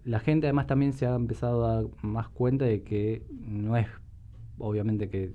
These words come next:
sí tiene su cuota de que lo hace por su ser querido, pero que es una concientización para los más de diez mil personas que están en lista de espera, ¿no es cierto?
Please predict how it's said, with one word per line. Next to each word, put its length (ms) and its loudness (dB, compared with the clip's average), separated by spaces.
sí 160 0
tiene 200 2
su 160 -4
cuota 280 2
de 160 2
que 200 0
lo 160 2
hace 180 0
por 160 -2
su 100 -16
ser 140 -2
querido, 340 2
pero 180 0
que 200 0
es 160 0
una 420 2
concientización 960 4
para 340 6
los 180 2
más 200 4
de 80 4
diez 200 2
mil 160 0
personas 420 -2
que 80 -12
están 220 -2
en 120 -2
lista 220 -6
de 60 -6
espera, 340 -8
¿no 60 -8
es 60 -12
cierto? 260 -10